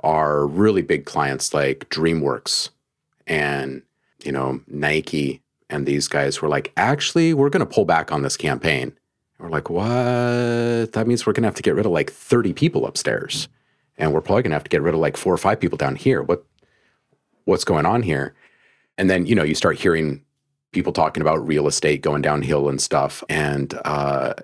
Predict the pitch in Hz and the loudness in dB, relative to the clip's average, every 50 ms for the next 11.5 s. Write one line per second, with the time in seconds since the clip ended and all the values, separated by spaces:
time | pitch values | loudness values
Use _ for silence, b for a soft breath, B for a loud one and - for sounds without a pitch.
0 | - _ - 82 82 80 - - 85 82 87 82 82 76 71 71 69 69 71 71 | -10 _ -2 -2 0 0 0 0 0 2 2 2 0 0 0 0 0 0 -2 -2
1 | 69 67 73 73 73 73 71 69 69 67 - - 69 71 - - - 78 78 78 | 0 0 2 2 2 2 2 0 -2 -2 -4 -2 -2 -2 -2 -2 -2 -2 0 0
2 | - - 87 78 73 78 78 76 73 - - - 76 78 78 78 71 - - 80 | 0 0 -2 0 0 2 2 0 0 -2 -4 -2 0 0 0 0 -2 -4 -6 -4
3 | 76 - 73 69 69 69 - _ b b b b b b b b b b b _ | -2 0 2 2 0 0 -4 _ b b b b b b b b b b b _
4 | - 78 71 73 71 65 - - 73 - - 85 82 76 71 69 71 69 - - | -2 0 0 0 0 0 0 0 0 0 0 0 0 0 0 -2 -2 -6 -8 -12
5 | - _ - 69 78 73 71 69 69 71 73 78 73 71 76 78 78 - - 76 | -16 _ -6 -4 -2 -2 -2 -2 -2 -2 0 2 2 2 2 2 0 0 0 0
6 | 73 69 76 80 71 - 73 73 73 71 73 71 71 69 - - - 80 82 78 | 0 0 0 -2 -2 0 0 2 2 2 2 0 0 -2 -4 -2 0 0 0 0
7 | - 80 71 - _ _ _ 78 78 82 82 69 73 76 - _ _ _ _ _ | 0 -2 -4 -6 _ _ _ 2 2 4 2 2 0 -2 -4 _ _ _ _ _
8 | _ _ _ _ _ _ _ _ _ _ _ - 73 73 73 73 71 69 71 - | _ _ _ _ _ _ _ _ _ _ _ -4 -2 -2 0 0 0 0 0 2
9 | - 92 - 92 87 - 80 - - 73 - - - - - - - - 78 78 | 2 2 2 0 0 0 -2 -2 -4 -6 -6 -8 -6 -4 -4 0 2 2 2 2
10 | 71 71 71 - 80 78 78 - 90 - 78 71 69 69 71 - 73 73 92 92 | 2 0 0 0 0 0 0 0 0 0 0 0 0 -2 -4 -2 0 0 0 0
11 | 78 76 - 73 - 71 71 73 85 101 | 0 -2 -2 -2 -2 0 0 0 -2 -4